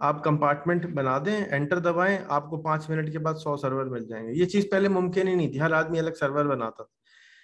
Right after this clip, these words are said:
जो चीज़ compartmentalize हो जाती है, container waste हो जाती है, वो ग्रो करने लगती है by leaps and bounds।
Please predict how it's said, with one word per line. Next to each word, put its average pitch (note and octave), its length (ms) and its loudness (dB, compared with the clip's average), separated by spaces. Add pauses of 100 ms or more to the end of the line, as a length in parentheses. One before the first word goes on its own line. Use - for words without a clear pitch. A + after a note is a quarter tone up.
(140)
जो F#3 240 4
चीज़ B3 340 0
compartmentalize F3+ 1000 4
हो F3+ 80 4
जाती E3+ 400 0
है, F#3+ 100 -2
container E3 560 2
waste F3 280 2
हो E3 80 0
जाती D#3+ 320 0
है, F#3 60 2
वो F3 100 0
ग्रो D3+ 340 2
करने D#3+ 300 -2
लगती D3+ 320 -4
है E3+ 60 -2
by D#3+ 100 -2
leaps C#3+ 380 -4
and C#3 80 -8
bounds। A2 380 -6